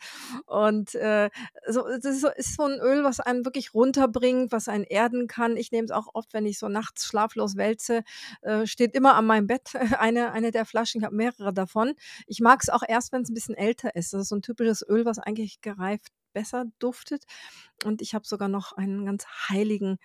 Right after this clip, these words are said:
Duft, äh, so 'n echtes Parfum aus echtem Vetiveröl, hm, was leider nicht mehr hergestellt wird von, von einem Schweizer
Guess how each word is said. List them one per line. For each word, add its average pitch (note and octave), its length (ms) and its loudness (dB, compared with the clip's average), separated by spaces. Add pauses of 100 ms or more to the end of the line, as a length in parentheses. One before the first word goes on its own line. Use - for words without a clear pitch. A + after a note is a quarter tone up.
(520)
Duft, - 580 -4
äh, G3+ 180 -4
so G3 80 -6
'n F3 80 -8
echtes - 360 -8
Parfum G3+ 760 -4
aus F#3 220 -6 (100)
echtem G#3 560 -2 (300)
Vetiveröl, G3+ 1040 0 (460)
hm, F#3+ 460 0
was G3 120 -10
leider F#3+ 240 2
nicht F#3+ 160 -2
mehr F#3+ 140 -2
hergestellt F3 760 -4
wird F3 100 -8
von, F3 220 -8
von - 140 -12
einem F3+ 140 -6
Schweizer F3+ 640 -8